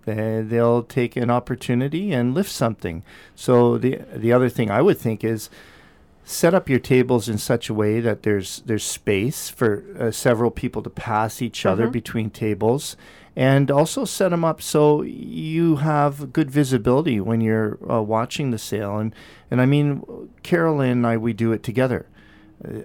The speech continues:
Speaker 1: the other thing is tag team it because sometimes somebody needs to be there to, uh, get, get some refreshments or, or, um, you know, put away some change or do, maybe they're testing something. So it's good to have two people there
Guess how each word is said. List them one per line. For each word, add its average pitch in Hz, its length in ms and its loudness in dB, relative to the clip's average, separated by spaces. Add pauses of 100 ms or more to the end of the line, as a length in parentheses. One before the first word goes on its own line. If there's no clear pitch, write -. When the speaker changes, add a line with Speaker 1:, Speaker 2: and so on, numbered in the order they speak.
(120)
Speaker 1:
the 110 180 0
other 110 180 2
thing 117 220 0
is 120 280 0
tag 113 360 -4
team 120 240 -2
it - 120 -8
because 117 300 -6
sometimes 113 840 -2
somebody 113 400 -2
needs 113 320 -2
to - 100 -14
be 110 160 -2
there 107 260 2
to, 98 360 -4
uh, 55 180 -10 (120)
get, 107 340 -2
get 95 160 -6
some 90 240 -6
refreshments 117 760 -4
or, 90 240 -4 (600)
or, 104 360 -2
um, 101 420 -4 (300)
you 107 120 -4
know, 107 280 -4 (240)
put 131 160 2
away 113 220 4
some 101 260 -4
change 117 600 0
or 110 240 2
do, 131 400 0
maybe 135 280 -2
they're 135 140 0
testing 123 720 -4
something. 101 480 -4
So 113 220 0
it's 104 120 -2
good 127 220 0
to 127 80 0
have 120 220 -2
two 113 160 -6
people 104 340 -6
there 104 280 -4